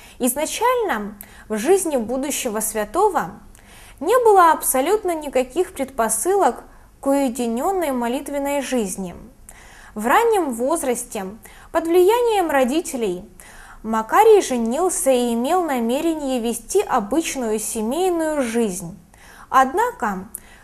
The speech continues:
судя по дальнейшим событиям, у Бога были свои планы на этого юношу.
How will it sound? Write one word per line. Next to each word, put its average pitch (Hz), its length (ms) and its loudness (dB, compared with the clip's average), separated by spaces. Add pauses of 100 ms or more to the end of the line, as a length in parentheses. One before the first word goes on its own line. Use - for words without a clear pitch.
судя 466 380 4
по 294 140 -4
дальнейшим 262 880 -2
событиям, 226 960 0 (180)
у 233 140 0
Бога 359 380 4
были 254 480 0 (100)
свои 294 480 0
планы 311 420 0
на 214 300 -4
этого 214 300 -6
юношу. 196 720 -8